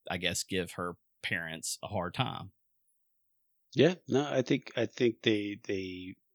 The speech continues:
Speaker 2: really nailed the precocious, you know, ten-year-old for sure.
Speaker 1: Definitely. So, so what did you think about the Inquisitors when you first saw them? 'Cause I know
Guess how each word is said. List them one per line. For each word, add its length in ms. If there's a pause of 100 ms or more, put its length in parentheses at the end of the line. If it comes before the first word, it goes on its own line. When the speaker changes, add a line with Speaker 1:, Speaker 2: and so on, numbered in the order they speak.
(100)
Speaker 2:
really 360
nailed 420
the 100
precocious, 840
you 80
know, 100
ten-year-old 800 (140)
for 100
sure. 280 (680)
Speaker 1:
Definitely. 580 (600)
So, 260 (160)
so 160
what 200
did 160
you 100
think 300
about 280
the 100
Inquisitors 560
when 140
you 80
first 400
saw 240
them? 240
'Cause 160
I 80
know 300